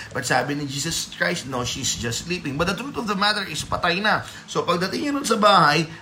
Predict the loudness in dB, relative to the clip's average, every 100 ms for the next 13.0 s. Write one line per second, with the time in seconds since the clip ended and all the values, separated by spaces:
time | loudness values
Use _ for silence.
0 | -8 0 2 4 6 6 6 4 0 0
1 | -2 -2 0 2 4 4 2 0 -2 0
2 | 4 6 6 4 0 -4 -20 -20 -18 -16
3 | -16 -10 -6 -2 0 2 4 4 4 2
4 | 0 -6 -16 -10 -2 4 4 4 2 2
5 | 2 4 4 4 0 -2 -2 0 2 4
6 | 0 0 -4 -2 -2 -2 -4 -4 -4 -6
7 | -8 -12 -18 -10 -2 0 4 4 2 0
8 | 0 0 -2 -2 2 2 2 0 0 0
9 | 0 -2 0 0 2 2 2 2 2 0
10 | 0 0 0 -4 -8 -16 -20 -12 0 6
11 | 6 6 4 6 6 4 0 0 0 2
12 | 2 0 -2 0 2 2 2 4 2 2